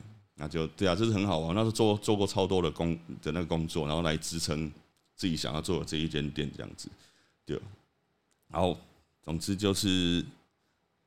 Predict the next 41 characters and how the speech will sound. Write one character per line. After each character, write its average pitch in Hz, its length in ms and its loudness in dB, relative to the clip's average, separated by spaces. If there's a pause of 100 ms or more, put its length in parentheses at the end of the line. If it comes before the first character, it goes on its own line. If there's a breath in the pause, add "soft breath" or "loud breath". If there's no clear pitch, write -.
(1300)
一 87 100 0
路 98 220 4
一 87 80 0
直 78 160 -4
到 87 180 2
自 90 140 -4
己 78 120 0
抉 73 220 -4
择， 62 220 -4
然 67 120 -6
后 78 220 0
我 65 180 -4
要 80 120 0
认 80 200 0
真 73 220 -4
做 57 720 -4 (1300)
农 80 160 -4
村 82 160 0
武 71 60 -4
装 76 200 -6
青 71 200 -8
年。 62 140 -10 (720)
呃， 87 200 2 (2500)
反 82 100 -8
正 104 120 -2
当 104 220 0
讲 85 160 -2
不 78 80 -4
下 98 180 -2
去 90 200 -4
的 82 100 -2
时 76 120 -6
候， 80 280 -4 (380)
下 98 180 -4
一 - 20 -6
件 92 160 -2
事 90 140 -4
情 73 160 -6
就 82 100 -4
是， 87 120 -2
哎， 95 180 -2